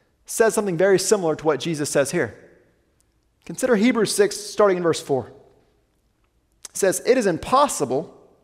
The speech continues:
in the case of those who have once been enlightened,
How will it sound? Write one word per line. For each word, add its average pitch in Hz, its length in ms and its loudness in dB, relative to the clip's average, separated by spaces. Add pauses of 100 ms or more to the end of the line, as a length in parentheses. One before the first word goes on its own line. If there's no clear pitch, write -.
(800)
in 185 100 -2
the 190 60 4
case 240 340 4
of 185 100 4
those 185 300 4
who 185 80 6
have 143 120 2
once 214 220 0
been 262 160 2
enlightened, 180 600 0